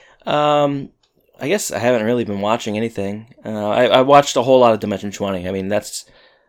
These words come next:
that's what I'm doing with my free time, other than the fact that I picked up, um, a new comic.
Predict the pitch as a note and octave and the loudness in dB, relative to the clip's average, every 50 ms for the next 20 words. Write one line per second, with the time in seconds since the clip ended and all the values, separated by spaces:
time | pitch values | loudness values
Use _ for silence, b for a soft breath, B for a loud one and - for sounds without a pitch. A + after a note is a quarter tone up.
0 | b b _ - A2+ A2 A2+ - - - - - A#2+ A#2+ A#2+ A#2 A2 A2 A2 G2 | b b _ 0 0 2 2 0 -2 -6 -8 -4 -4 -2 0 0 0 -2 -2 -2
1 | A2+ A2 G#2+ G#2 G2+ G2+ G2+ G2+ G2 - - A#2 G2+ A2 G#2+ G2 - - A#2+ A#2 | -2 -2 -2 -2 -2 -4 -6 -8 -10 -10 -10 -10 -6 -6 -6 -6 -6 -6 -6 -6
2 | A2+ - A#2 G#2+ G#2 G2+ - - - B2+ A#2 A2 A#2 A2+ A2 - A#2 A2 A2 G#2+ | -4 -4 -4 -4 -4 -4 -4 -2 -2 -2 -2 0 -2 -4 -2 0 0 0 0 0
3 | A2+ G#2 A2 A2 - C#3+ C3 - - D#3 C3+ B2+ B2 - _ b b b b b | 0 0 0 0 -2 -4 -6 -2 0 2 2 2 2 -2 _ b b b b b
4 | b b b b b _ - - G2+ G2+ G2+ G2 F#2 F#2 G2 - _ _ _ _ | b b b b b _ -8 -6 -4 -4 -4 -4 -6 -8 -12 -16 _ _ _ _
5 | - A#2+ B2 B2+ A#2 - C#3 B2 A2+ G#2 - - - - | -2 0 0 0 0 0 0 0 0 0 -4 -8 -12 -18